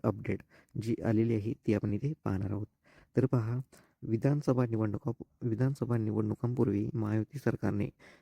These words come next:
मुख्यमंत्री माझी लाडकी बहीण योजना राबवली होती. या योजनेत सरकार महिलांना दर महिन्याला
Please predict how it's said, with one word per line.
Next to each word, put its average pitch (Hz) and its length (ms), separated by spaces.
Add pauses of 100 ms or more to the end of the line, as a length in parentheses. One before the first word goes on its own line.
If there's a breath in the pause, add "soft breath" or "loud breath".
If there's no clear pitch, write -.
मुख्यमंत्री 135 560
माझी 110 360
लाडकी 107 280
बहीण 104 260 (120)
योजना 110 400
राबवली 104 360
होती. - 220 (520 soft breath)
या 123 140
योजनेत 120 440
सरकार 110 460 (120)
महिलांना 113 520
दर 127 260
महिन्याला 104 420